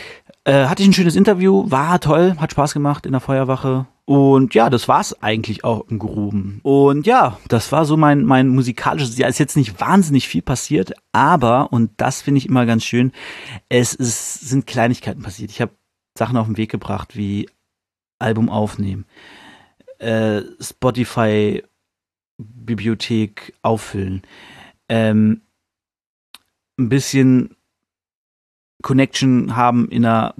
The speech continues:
Hannover Rap-Szene, so durch den Auftritt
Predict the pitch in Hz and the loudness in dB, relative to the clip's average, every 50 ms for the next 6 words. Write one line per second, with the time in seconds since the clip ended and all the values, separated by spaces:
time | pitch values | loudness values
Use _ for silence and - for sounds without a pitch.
0 | - - - - 107 117 117 117 - 123 110 113 113 113 - - 107 104 101 98 | -10 -10 -8 -6 -2 -2 -2 0 0 0 0 0 0 -2 -4 -6 -6 -6 -6 -6
1 | 98 95 101 98 101 107 - 104 101 - - 104 - - - 104 101 - - - | -6 -8 -10 -12 -12 -10 -10 -10 -10 -6 -6 -6 -6 -4 -4 -6 -6 -8 -8 -8
2 | 107 - _ - | -8 -8 _ -16